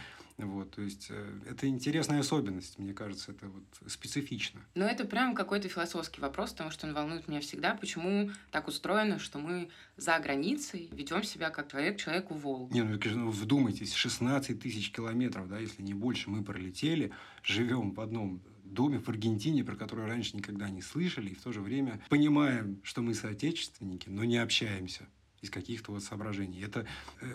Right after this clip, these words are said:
Speaker 1: уму непостижимо.
Speaker 2: Меня всегда терзает этот вопрос. Я думаю, что не только меня, а очень много известных блогеров или каких-то социологов,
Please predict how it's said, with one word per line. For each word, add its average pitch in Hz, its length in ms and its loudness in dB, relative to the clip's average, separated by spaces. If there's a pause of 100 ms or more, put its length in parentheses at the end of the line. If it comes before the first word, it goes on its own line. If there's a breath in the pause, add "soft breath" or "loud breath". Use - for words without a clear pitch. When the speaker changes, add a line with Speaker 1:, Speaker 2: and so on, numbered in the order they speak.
Speaker 1:
уму 147 260 8
непостижимо. 101 760 0
Speaker 2:
Меня 175 260 4
всегда 226 320 2
терзает 170 420 0
этот 151 140 -6
вопрос. 165 340 -2
Я 147 80 2
думаю, 185 220 2
что 202 180 0
не 185 120 2
только 214 320 -2
меня, 175 240 4
а - 20 4
очень 165 200 -2
много 180 240 2
известных 160 500 -2
блогеров 165 600 2
или 147 140 0
каких-то 147 400 -4
социологов, 151 720 -2